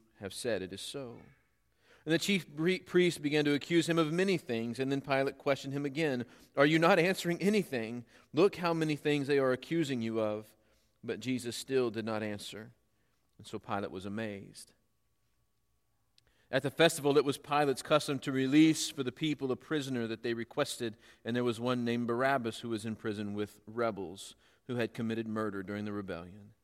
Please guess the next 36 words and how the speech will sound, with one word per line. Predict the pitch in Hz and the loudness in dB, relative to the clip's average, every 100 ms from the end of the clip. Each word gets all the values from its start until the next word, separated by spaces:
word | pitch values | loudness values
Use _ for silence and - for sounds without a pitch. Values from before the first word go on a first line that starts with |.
| _ _ _ - | _ _ _ -4
And | 160 | -2
the | |
crowd | 160 165 160 165 | 6 8 8 8
came | 180 156 | 2 4
up | 156 165 | 4 4
and | 143 | 0
began | 135 147 147 | 0 0 0
to | 123 | 2
ask | 143 - | 2 0
Pilate | - 147 147 139 | -2 0 2 0
to | 120 | -2
do | 131 151 | 4 4
for | 151 143 | 4 2
them | 151 135 | 0 0
as | 120 | -2
was | 135 131 | -4 -4
his | 135 123 | -6 -6
custom. | - 156 - 127 117 113 - - | 0 0 0 -4 -6 -8 -16 -6
And | 135 | -4
so | - 139 | 0 0
Pilate | - 143 139 127 | 2 4 4 4
answered | 131 135 - 117 | 2 0 -4 -2
them, | 123 117 | -2 2
"Do | |
you | 127 | 2
want | 147 | 2
me | 135 | 0
to | |
release | 135 127 139 143 | 0 2 0 0
the | 123 | -6
king | - 151 160 | -2 0 2
of | 147 | 0
the | 135 | 0
Jews | 120 151 170 - | 2 4 2 0
for | 151 | -4
you?" | 143 147 160 208 | 0 0 -2 -10